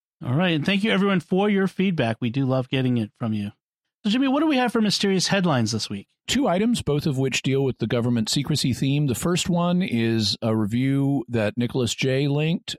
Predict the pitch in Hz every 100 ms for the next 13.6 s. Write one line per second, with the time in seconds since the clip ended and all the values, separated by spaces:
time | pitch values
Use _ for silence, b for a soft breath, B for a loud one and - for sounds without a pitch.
0 | - 107 107 - - 101 92 87 120 127
1 | - - _ - 113 113 117 120 107 101
2 | 98 110 - - 135 131 139 127 107 107
3 | 107 - 139 71 - - _ _ _ 104
4 | 95 101 101 101 - - _ _ _ -
5 | - 131 123 110 110 113 120 123 104 107
6 | 92 98 110 135 120 110 107 110 120 123
7 | 113 104 110 113 - 113 113 110 110 107
8 | - 113 98 92 92 90 - B B -
9 | - 110 101 - 110 101 101 101 95 92
10 | 87 87 104 - 131 117 117 113 110 104
11 | 95 90 90 82 104 107 101 98 104 135
12 | 135 107 92 104 98 92 98 95 95 -
13 | - 95 90 87 85 82